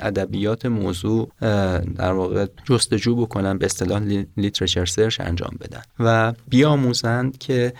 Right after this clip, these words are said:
چه دیدگاهایی بوده، چه حرفایی قبلاً زده شده و چه سوالاتی در اون حوزه، سوالات باز و سوالات روز و سوالات جالبه. اینایی که من گفتم، اه،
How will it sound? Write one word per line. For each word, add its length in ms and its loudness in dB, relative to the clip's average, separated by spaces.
چه 140 2
دیدگاهایی 640 0
بوده، 420 2
چه 280 0
حرفایی 540 2
قبلاً 400 0
زده 260 0
شده 480 0
و 440 0
چه 220 4
سوالاتی 760 2
در 220 -2
اون 140 2
حوزه، 420 0
سوالات 540 -2
باز 360 2
و 60 -2
سوالات 480 0
روز 340 -2
و 60 0
سوالات 480 0
جالبه. 460 0
اینایی 280 2
که 120 -4
من 180 0
گفتم، 420 -2
اه، 240 2